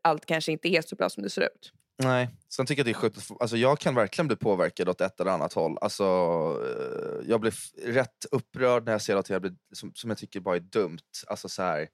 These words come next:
Speaker 2: vuxna människor som står och typ TikTok-dansar, alltså, om det kommer upp så blir jag så här, eller, jag stör mig riktigt mycket på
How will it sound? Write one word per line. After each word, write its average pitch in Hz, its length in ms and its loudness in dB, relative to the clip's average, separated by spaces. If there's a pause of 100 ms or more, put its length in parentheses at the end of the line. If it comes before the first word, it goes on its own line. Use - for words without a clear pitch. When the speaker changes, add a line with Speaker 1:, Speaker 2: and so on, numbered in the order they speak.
(800)
Speaker 2:
vuxna 123 400 -2
människor 110 500 0
som 101 160 -8
står 101 200 -2
och 98 60 -2
typ - 140 -12
TikTok-dansar, 110 760 -2
alltså, 107 160 0
om 104 40 -4
det 107 100 2
kommer 107 220 -2
upp 95 180 0
så 104 100 -8
blir 98 120 0
jag 90 100 2
så - 100 -2
här, - 60 -2
eller, 127 200 0 (1120)
jag 160 380 0
stör 117 300 4
mig 110 140 -2
riktigt 120 280 -8
mycket 107 300 -6
på 92 320 2